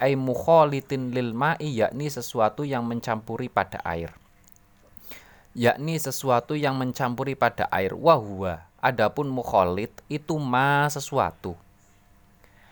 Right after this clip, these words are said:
La yatamayyaza, la yatamayyazu yang tidak bisa dibedakan.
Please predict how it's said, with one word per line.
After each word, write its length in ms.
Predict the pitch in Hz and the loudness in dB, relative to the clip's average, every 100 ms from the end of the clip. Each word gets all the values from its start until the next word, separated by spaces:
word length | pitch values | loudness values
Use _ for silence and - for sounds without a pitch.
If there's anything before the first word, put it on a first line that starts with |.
| _ - | _ -4
La 560 | 131 151 156 156 151 | 4 6 6 6 4
yatamayyaza, 1300 | 147 147 143 131 131 156 165 165 160 131 113 90 92 | 2 -2 2 0 2 0 0 2 0 2 0 0 -2
la 320 | - 147 151 | 0 4 6
yatamayyazu 960 | 143 143 143 135 135 170 165 156 120 120 | 4 2 2 2 2 0 2 2 2 -2
yang 320 | 110 147 143 | 2 2 2
tidak 400 | 156 143 131 - | -4 -2 -2 -2
bisa 240 | 127 113 127 | -2 0 0
dibedakan. 960 | - 110 113 104 104 - - 95 80 | 0 -2 -2 2 0 0 0 -2 -2